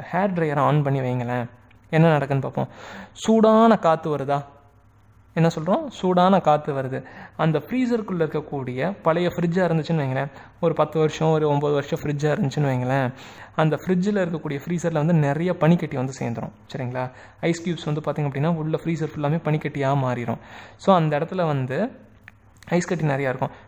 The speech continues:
நீங்க அந்த கரண்ட்டை அந்த ஹேர் ட்ரையர் எடுத்து போட்டு பார்த்தீங்கன்னு வைங்களேன், அந்த பனி எல்லாமே உருக ஆரம்பிக்கும். பார்த்துருக்கீங்களா? அந்த மாதிரி முடிஞ்சா செஞ்சு வேணா பாருங்க. பார்த்தீங்க அப்படின்னா லைவ் எக்ஸாம்பிளா இருக்கும். அதே மாதிரி தாங்க இந்த இடத்துலயும் நடக்குது.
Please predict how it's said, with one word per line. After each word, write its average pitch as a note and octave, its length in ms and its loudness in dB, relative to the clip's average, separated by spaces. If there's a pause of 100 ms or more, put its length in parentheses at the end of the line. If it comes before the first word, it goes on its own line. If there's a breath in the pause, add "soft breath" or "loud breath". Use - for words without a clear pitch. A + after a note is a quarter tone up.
(100)
நீங்க D#3 200 4
அந்த C#3 200 2 (340)
கரண்ட்டை G3 400 4
அந்த C#3+ 200 2 (380)
ஹேர் G3 200 2
ட்ரையர் F3 280 2
எடுத்து D#3+ 160 -4
போட்டு D#3+ 240 -2
பார்த்தீங்கன்னு D3+ 440 0
வைங்களேன், C3 340 0 (300 loud breath)
அந்த C#3+ 200 0
பனி C#3+ 260 2
எல்லாமே C#3+ 320 0
உருக C#3+ 420 0
ஆரம்பிக்கும். B2 460 -4 (400)
பார்த்துருக்கீங்களா? C3+ 540 -2 (340)
அந்த D3+ 200 0
மாதிரி E3+ 220 0
முடிஞ்சா D3+ 280 -2
செஞ்சு E3 320 -2
வேணா D3 240 0
பாருங்க. B2+ 340 -2 (360 loud breath)
பார்த்தீங்க D#3+ 280 2
அப்படின்னா D3+ 280 -4
லைவ் D#3 220 -4
எக்ஸாம்பிளா C3+ 460 -4
இருக்கும். A#2+ 260 -10 (380 loud breath)
அதே D#3 480 0
மாதிரி D#3+ 200 4
தாங்க D3 240 2
இந்த D3+ 400 0
இடத்துலயும் D3 340 -4
நடக்குது. B2+ 280 -6